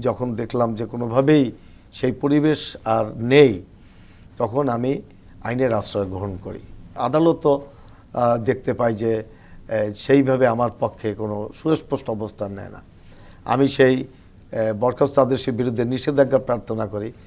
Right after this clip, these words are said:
কিন্তু আদালত নিষেধাজ্ঞা দেয় না। তখন আমি উচ্চতর আদালতে, মানে মহামান্য হাইকোর্ট আদালতে আবেদন করি। হাইকোর্ট আদালতে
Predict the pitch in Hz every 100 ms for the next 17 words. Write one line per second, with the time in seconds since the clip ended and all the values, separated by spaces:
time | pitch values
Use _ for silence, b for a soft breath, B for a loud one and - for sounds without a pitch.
0 | b b - 117 131 120 127 127 120 127
1 | 120 - 101 101 95 98 95 92 95 -
2 | b b b - 117 127 127 139 160 -
3 | 180 151 139 107 107 101 104 104 113 151
4 | - - 110 123 135 131 117 127 127 143
5 | 120 113 113 107 113 104 - 107 110 113
6 | 123 120 151 208 B B B B 113 131
7 | 131 139 - 120 120 120 101 104